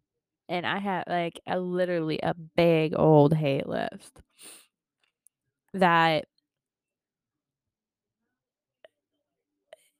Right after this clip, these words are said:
it shocks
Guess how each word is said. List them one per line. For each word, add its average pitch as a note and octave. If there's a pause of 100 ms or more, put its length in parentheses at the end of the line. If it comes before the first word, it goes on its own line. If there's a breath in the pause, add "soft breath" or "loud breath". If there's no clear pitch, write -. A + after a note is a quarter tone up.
(1200)
it B3
shocks -